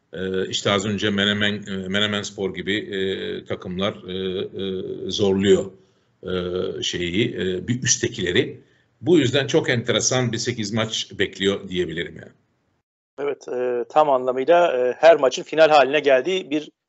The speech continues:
Speaker 2: e, düzlüğe doğru gidiyoruz. Ve, e, gerçekten, e, Altın Ordu, e, a-, ş-, hani neredeyse,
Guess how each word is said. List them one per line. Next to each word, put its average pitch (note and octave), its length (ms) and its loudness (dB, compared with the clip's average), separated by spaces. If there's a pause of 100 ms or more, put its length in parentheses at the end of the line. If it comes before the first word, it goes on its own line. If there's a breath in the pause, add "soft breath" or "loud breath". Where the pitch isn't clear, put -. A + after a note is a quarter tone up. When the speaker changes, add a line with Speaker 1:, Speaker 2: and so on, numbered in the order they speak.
(180)
Speaker 2:
e, C3 100 -2 (760)
düzlüğe C#3+ 380 8
doğru B2+ 200 6
gidiyoruz. D#3+ 540 2 (440)
Ve, D#3+ 340 6
e, C#3 80 2
gerçekten, F3+ 640 6
e, C#3+ 760 -4 (640)
Altın D3 320 6
Ordu, G3+ 500 4 (220)
e, C#3 300 2
a-, D3 180 2
ş-, - 200 -8
hani D3 280 -2 (160)
neredeyse, F3 720 6